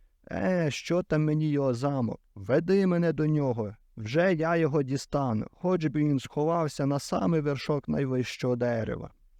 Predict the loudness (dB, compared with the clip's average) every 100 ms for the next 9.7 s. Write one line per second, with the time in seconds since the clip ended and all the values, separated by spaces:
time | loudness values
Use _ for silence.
0 | _ _ _ -20 -20 _ _ _ _ _
1 | -6 -4 0 0 4 2 2 0 0 2
2 | 0 0 -2 0 -2 -2 0 0 -2 0
3 | 0 2 0 -2 -2 -2 0 -2 -4 -4
4 | -2 -2 -2 -2 -2 -8 -14 _ _ _
5 | _ -2 2 2 2 0 0 0 0 0
6 | 0 0 0 -2 -8 -6 0 0 -2 -6
7 | -4 -4 0 0 0 0 -2 -2 -2 -2
8 | -2 -2 0 0 0 -4 -4 -4 0 0
9 | -2 -4 -2 -4 -4 -6 -10